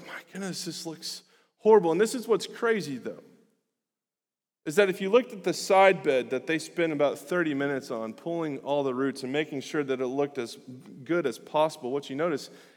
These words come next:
is it still looked like a brand new flower bed. But if you looked at the, at the, at the weeds that they just covered up, those were the weeds that were looking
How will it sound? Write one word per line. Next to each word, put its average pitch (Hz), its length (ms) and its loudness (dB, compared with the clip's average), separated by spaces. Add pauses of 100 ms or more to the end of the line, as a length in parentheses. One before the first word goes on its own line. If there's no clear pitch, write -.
(140)
is 143 160 -2
it 170 200 0
still 175 560 -2
looked 156 200 -4
like 139 160 -6
a 120 80 -8
brand 135 500 -6
new 131 160 -6
flower 135 500 -2
bed. 101 320 -14 (840)
But 151 80 -4
if 147 80 -12
you 190 80 0
looked 208 180 4
at 202 120 -2
the, 147 360 0
at 156 300 2
the, 143 200 0 (200)
at 160 160 0
the 139 100 4
weeds 175 600 -2
that 156 180 4
they 165 100 2
just 147 320 -6
covered 175 560 -2
up, 147 560 0 (220)
those 185 320 4
were 175 120 0
the 160 120 -2
weeds 156 400 -4
that 147 180 0
were 139 160 -2
looking 139 640 -6